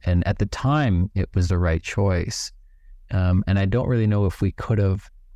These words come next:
moved away earlier because, you know, so many things and so many priorities. But, um,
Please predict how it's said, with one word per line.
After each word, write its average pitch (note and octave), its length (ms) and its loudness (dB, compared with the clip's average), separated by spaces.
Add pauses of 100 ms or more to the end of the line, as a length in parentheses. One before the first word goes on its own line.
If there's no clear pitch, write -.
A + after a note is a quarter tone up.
(160)
moved G2+ 280 2
away F2 380 2
earlier G2 560 2
because, F2 320 2
you E2 140 2
know, E2+ 200 2 (120)
so A2+ 320 0
many F#2 200 2
things F2 300 0
and D#2 80 -2
so - 100 -4
many E2 140 2
priorities. E2+ 560 0 (540)
But, F#2 380 -2 (500)
um, E2+ 580 2